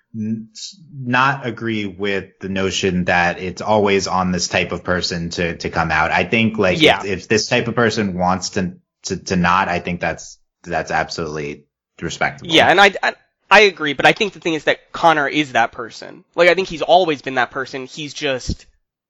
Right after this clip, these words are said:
Speaker 2: I think he just hasn't realized that he has this pedestal and he can use it. He's want-, like,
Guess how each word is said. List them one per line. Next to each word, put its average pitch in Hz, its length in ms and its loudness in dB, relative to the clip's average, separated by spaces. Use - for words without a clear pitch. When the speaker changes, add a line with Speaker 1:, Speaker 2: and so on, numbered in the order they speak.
Speaker 2:
I 175 80 6
think 185 180 -2
he 170 80 -10
just 175 160 -2
hasn't 156 360 2
realized 143 600 4
that 120 320 -2
he 170 260 -2
has 147 300 4
this 135 180 -14
pedestal 139 420 -2
and 131 60 -8
he 123 60 -10
can 139 360 -4
use 113 220 -16
it. 95 180 -16
He's - 300 -14
want-, 143 360 0
like, 160 200 0